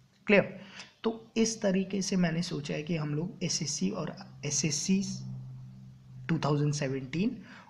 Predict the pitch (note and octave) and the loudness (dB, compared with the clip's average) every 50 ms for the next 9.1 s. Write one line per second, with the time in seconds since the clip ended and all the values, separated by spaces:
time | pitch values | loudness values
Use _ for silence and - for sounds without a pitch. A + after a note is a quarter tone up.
0 | - - D#3+ - - - C#3 D3 D3+ C#3+ C#3+ D#3+ - - D#3+ D3+ C#3+ C#3 C#3 - | -6 -4 -4 -4 -4 -4 -4 -4 -2 -2 -2 -2 -2 -2 -2 -2 -2 -2 -2 -4
1 | - - - D#3+ C#3+ - C#3 C3 C3 C3+ D3+ F3+ F3 - - - C#3+ C3+ C3 C3+ | -6 -6 -6 -6 -4 -4 -4 -4 -4 -2 0 -2 -2 -2 -4 -6 -6 -6 -6 -6
2 | C3+ - - D3 C#3+ B2+ A2+ - - - - - - _ _ _ _ _ _ _ | -6 -4 -4 -2 -2 -2 -4 -8 -12 -18 -20 -20 -20 _ _ _ _ _ _ _
3 | _ _ _ _ - - D3+ C3+ A#2 C#3+ C3+ C#3 D3+ F3+ - - - C#3+ C3 C3 | _ _ _ _ -2 0 0 0 0 -2 -4 -2 -4 -4 -4 -2 0 2 2 2
4 | C3 C3+ D3+ D3 - - E3 D3+ D3+ D#3 D#3+ D#3 E3+ G#3 A3 - - - - - | 2 0 -2 -2 -2 -2 -4 -2 -2 -4 -4 -2 -2 -4 -4 -6 -12 -18 -20 -20
5 | - - - - - F3 F3 A3 F3+ - - - - - - C#3+ D3 D3+ D3+ E3 | -20 -20 -8 -6 -4 -2 0 0 0 -2 -4 -10 -10 -2 0 2 2 2 4 4
6 | F#3 G3 F3 F3 F#3 F#3+ F#3 F#3+ F#3+ G3 G3 G#3 G#3+ F3+ E3 D#3 C#3+ D#3+ E3 E3+ | 4 4 6 6 6 4 4 2 0 -2 -2 -2 -2 -2 -2 -2 0 2 2 4
7 | F3 E3 D#3 D#3+ E3 E3+ D#3+ C3 B2+ D3+ C#3+ C#3 C3+ - F3+ F3 F3 - E3+ D#3 | 2 2 0 -2 -2 -4 -4 -4 -4 -4 -4 -4 -2 0 0 0 0 -2 -4 -2
8 | C#3+ D3 D3+ D3 - - D#3 D3 D3 D#3 D3+ - - D#3+ D3 D3 D#3 D#3 D#3+ D#3+ | 0 0 0 0 0 -2 -2 -2 0 -2 -2 -4 -4 -4 -4 -4 -4 -4 -4 -4
9 | E3 F3+ | -4 -4